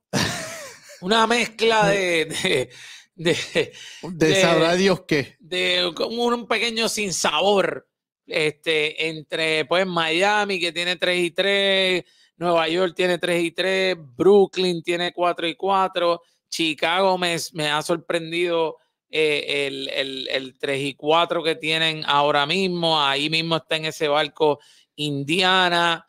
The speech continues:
Speaker 2: Orlando está tres y cinco con Atlanta, Detroit, que, que por lo menos ya sabemos que no va, que no tiene un,
Speaker 1: Ajá.
Speaker 2: un mal inicio,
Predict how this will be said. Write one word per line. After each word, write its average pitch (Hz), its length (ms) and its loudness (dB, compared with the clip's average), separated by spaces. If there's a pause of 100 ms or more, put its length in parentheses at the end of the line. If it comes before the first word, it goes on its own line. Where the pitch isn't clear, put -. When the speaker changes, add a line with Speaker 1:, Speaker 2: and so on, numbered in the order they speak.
(100)
Speaker 2:
Orlando 156 760 2
está 151 340 -2
tres 151 240 -2
y 139 120 -8
cinco 180 500 -2
con 151 240 -2
Atlanta, 156 880 0 (260)
Detroit, 160 760 4
que, 143 360 2 (140)
que 131 340 -4
por 135 120 -6
lo 131 120 -8
menos 175 300 -8 (100)
ya 147 140 -6
sabemos 185 460 0
que 165 140 -2
no 147 180 -2
va, 165 360 2
que 151 120 -4
no 143 120 -8
tiene 160 200 -2
un, 135 60 4
Speaker 1:
Ajá. 165 300 4
Speaker 2:
un 165 140 -10
mal 170 180 0
inicio, 165 640 0